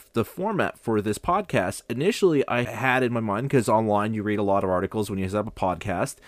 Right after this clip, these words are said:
you should try to keep it under thirty minutes, make it nice and short. So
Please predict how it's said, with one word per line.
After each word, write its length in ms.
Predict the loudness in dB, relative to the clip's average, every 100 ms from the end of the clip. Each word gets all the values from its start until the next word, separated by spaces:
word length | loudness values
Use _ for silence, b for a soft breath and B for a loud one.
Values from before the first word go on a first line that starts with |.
| B B B -2
you 140 | 0
should 160 | 0 4
try 160 | 4
to 60 | 4
keep 240 | 2 4
it 100 | 6
under 200 | 4 4
thirty 280 | 0 2 0
minutes, 340 | 0 -4 -6 -4
make 160 | -4
it 80 | -2
nice 240 | -4 -4
and 100 | -6
short. 400 | -4 4 4 4
So 540 | 0 2 4 4 0